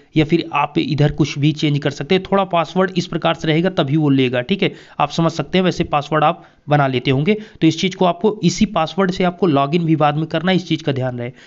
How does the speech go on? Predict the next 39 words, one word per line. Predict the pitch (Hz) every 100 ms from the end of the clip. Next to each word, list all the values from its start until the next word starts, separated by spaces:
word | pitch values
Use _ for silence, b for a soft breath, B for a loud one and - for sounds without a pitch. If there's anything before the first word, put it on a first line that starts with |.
| B -
तो |
ये | 151
पासवर्ड | 160 151 147 180 156
दोनों | 165 170
आप | 165
फिलअप | 170 165
करेंगे, | 170 170 190
फिर | 185 185
शो | - 175
पासवर्ड | 175 151 147 165 170
करके | 156 147 208 B B B
आप | 151
देख | 123 175
भी | 139
सकते | 147 147 -
हैं | 175
आप | 180 -
पासवर्ड | 139 - 160
आपने | 151 151
क्या | 180 160
फिलअप | 135 135 -
किया | 135 123
है, | 117 - b b
उसको | 147 -
आप | 156 151
स्क्रीनशॉट | - 160 147 160 160
करके | 151 180
रख | 160 147
सकते | - - 175
हैं | 202 208 B -
या |
फिर | 156 170
लास्ट | 147 151 -
में | 170
आप |
सेव | - 151 139
कर | -
सकते | - 123 -
हैं। | 113